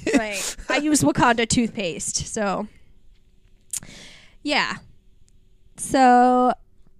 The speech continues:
Speaker 2: I don't know. Any other, any other spoiler-related moments that you would like to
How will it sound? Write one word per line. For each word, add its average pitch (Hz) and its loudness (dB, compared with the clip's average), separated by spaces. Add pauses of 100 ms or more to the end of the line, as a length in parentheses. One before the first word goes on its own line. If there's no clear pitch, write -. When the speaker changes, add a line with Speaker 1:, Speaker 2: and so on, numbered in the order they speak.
(1080)
Speaker 2:
I 254 -8
don't 440 -10
know. 254 -2
Any 262 -4
other, 302 -2
any 294 -6
other 330 -4
spoiler-related 247 -4
moments 226 -4
that - -6
you 214 -4
would 226 -4
like 226 -6
to 220 -2